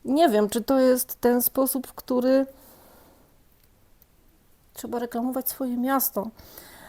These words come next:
Em, no ale taką podjęli decyzję. Tymczasem, e, najbardziej pozytywna rzecz,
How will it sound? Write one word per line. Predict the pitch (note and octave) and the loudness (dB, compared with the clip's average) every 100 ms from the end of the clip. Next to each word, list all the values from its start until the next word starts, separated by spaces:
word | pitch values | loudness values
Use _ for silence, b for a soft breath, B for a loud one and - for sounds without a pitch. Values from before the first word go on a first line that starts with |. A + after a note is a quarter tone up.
| B | B
Em, | - A3 A#3 A3+ A#3 A3+ B B B B B B B _ _ _ _ _ _ B B B | 2 4 6 4 2 -2 B B B B B B B _ _ _ _ _ _ B B B
no | - | -2
ale | G#4 | 0
taką | A#3 A3 | 0 -2
podjęli | G#3 G3 F#3+ G3 | -4 -4 -4 0
decyzję. | G3 - G#3 G3 F#3 B B B | 0 0 -6 -4 -6 B B B
Tymczasem, | - C#4 D4+ D#4 - G#3 F#3+ - - | 0 2 2 2 2 -2 -4 -6 -4
e, | A3+ A3 A3 A3+ A3+ A3+ - _ _ - | -2 0 0 0 -2 -6 -12 _ _ -8
najbardziej | A3 A#3+ A#3 C#4 C4+ C#4+ C#4 C#4 _ _ _ _ _ | -2 0 2 0 0 0 0 -4 _ _ _ _ _
pozytywna | - D#4+ D4 D#4 C#4+ C4+ C4 | 0 2 2 -2 0 0 4
rzecz, | C#4 C4 - - | 4 2 -2 -10